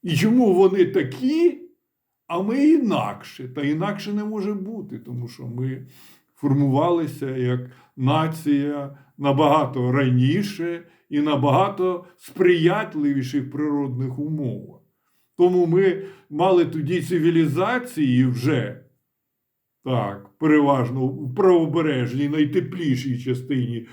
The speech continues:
України. І Трипільська, і Псківська, і Сарматська, і Анська, і Київська Русь. Так. А вони були андрофагами.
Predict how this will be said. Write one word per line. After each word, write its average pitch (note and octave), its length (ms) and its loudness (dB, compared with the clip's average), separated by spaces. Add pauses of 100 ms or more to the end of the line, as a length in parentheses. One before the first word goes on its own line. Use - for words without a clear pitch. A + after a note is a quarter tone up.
(140)
України. B2+ 720 0
І G#2 120 -10
Трипільська, C#3 800 -6
і G#2+ 460 -6 (160)
Псківська, - 640 -8
і A#2 80 -4
Сарматська, A2+ 800 -8
і G#2+ 120 -8
Анська, D#3 600 -10 (1300)
і G2 400 -6 (640)
Київська G#2+ 680 0 (840)
Русь. C3 600 -2 (840)
Так. B2 520 -4 (160)
А F3+ 140 4
вони C#4 240 4
були A3+ 360 4
андрофагами. C#3+ 1120 -2